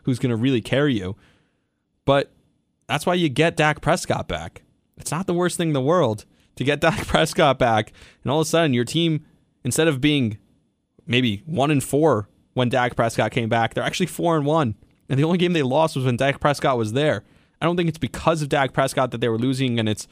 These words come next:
because he's gone that they're winning. But you put Dak Prescott back in this offense, you get it back together, you start ramping up. This defense isn't getting any worse. This team could be a real threat in the N F C also. And you think about the Rams on the other side of the coin. I,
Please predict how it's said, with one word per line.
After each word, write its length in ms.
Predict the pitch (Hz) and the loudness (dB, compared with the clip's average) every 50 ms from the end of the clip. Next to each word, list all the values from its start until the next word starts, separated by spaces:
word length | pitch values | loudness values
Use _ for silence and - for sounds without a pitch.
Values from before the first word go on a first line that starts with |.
| - - _ - | -20 -20 _ -12
because 220 | - 117 127 143 127 | -8 -4 -2 0 0
he's 140 | 120 107 101 | 0 -2 0
gone 300 | - 123 120 131 131 123 | 0 2 2 2 2 0
that 100 | 113 - | 0 -2
they're 100 | - - | -2 0
winning. 400 | 104 127 156 151 107 104 110 - _ _ _ _ _ _ _ _ _ _ _ _ _ _ _ _ _ _ _ _ _ _ _ | 2 2 2 2 2 0 -2 -6 _ _ _ _ _ _ _ _ _ _ _ _ _ _ _ _ _ _ _ _ _ _ _
But 260 | - 123 113 107 - _ _ | 2 2 2 0 -2 _ _
you 80 | - 110 | -6 -2
put 200 | - 156 147 - | 0 0 0 2
Dak 220 | 156 147 139 - | 2 2 2 2
Prescott 400 | - 147 143 - - 156 151 143 | 0 0 0 2 2 2 2 2
back 220 | - 131 - 120 | 2 2 2 0
in 80 | - 151 | 0 -2
this 140 | 135 120 - | -2 0 0
offense, 580 | 127 131 139 - 170 165 165 160 - - - - _ _ _ _ _ _ _ _ _ _ _ _ _ | 0 0 0 0 0 0 0 -2 -4 -8 -12 -16 _ _ _ _ _ _ _ _ _ _ _ _ _
you 100 | - 113 | -2 0
get 120 | 135 135 | 2 2
it 120 | 147 147 - | 2 2 2
back 200 | 139 135 143 - | 2 2 2 0
together, 400 | - 131 113 123 131 139 156 156 | -2 0 2 2 2 2 2 0
you 120 | 147 120 | 0 -2
start 380 | - - - 143 143 147 139 - | -2 -2 0 2 2 2 0 -2
ramping 420 | - 113 123 143 147 - 147 131 123 | -2 -2 -2 -2 0 0 0 0 2
up. 300 | 131 143 170 - - - - _ _ _ _ _ _ _ _ _ _ _ _ _ _ - | 2 2 0 -2 -4 -10 -20 _ _ _ _ _ _ _ _ _ _ _ _ _ _ -8
This 160 | - 104 - | -8 -6 -4
defense 380 | - 120 135 - 147 131 123 - | -2 -2 0 2 0 0 0 0
isn't 180 | 127 139 135 | -2 -2 0
getting 240 | 127 143 139 143 135 | 0 0 2 2 2
any 140 | 139 135 123 | 2 2 0
worse. 520 | 110 117 143 147 135 127 - - - - - _ _ _ _ | 0 0 2 2 2 0 0 -4 -8 -14 -16 _ _ _ _
This 140 | - 175 170 | -2 -2 -2
team 180 | - - 175 160 | 0 0 0 0
could 140 | - 151 | 0 0
be 80 | 139 151 | 2 2
a 80 | 151 139 | 2 4
real 200 | 143 156 147 135 | 4 2 2 0
threat 260 | - - 147 147 147 | 0 -2 0 0 0
in 80 | 147 | 0
the 100 | 139 143 | 0 0
N 80 | 143 147 | 0 0
F 100 | 147 - | -2 -4
C 160 | - - 151 | -2 -2 0
also. 480 | 147 156 170 160 - - 107 90 98 - _ _ _ _ _ _ _ _ _ _ _ _ _ _ _ _ _ _ _ _ _ | 0 0 0 0 -2 -4 -4 -4 -8 -14 _ _ _ _ _ _ _ _ _ _ _ _ _ _ _ _ _ _ _ _ _
And 80 | 117 | -2
you 60 | 117 | 0
think 160 | 120 - 151 156 | 2 2 2 4
about 160 | 156 147 127 | 2 2 2
the 80 | 127 | 2
Rams 320 | 104 104 113 127 139 135 123 | 0 2 2 2 2 2 2
on 60 | 117 | 2
the 80 | 110 120 | 2 2
other 100 | 135 143 | 0 2
side 160 | - 139 120 | 2 2 2
of 60 | 107 | 2
the 60 | 104 | 0
coin. 280 | 95 - 98 95 95 92 | -4 -4 -4 -4 -4 -4
I, 180 | 90 98 101 | -4 -4 -6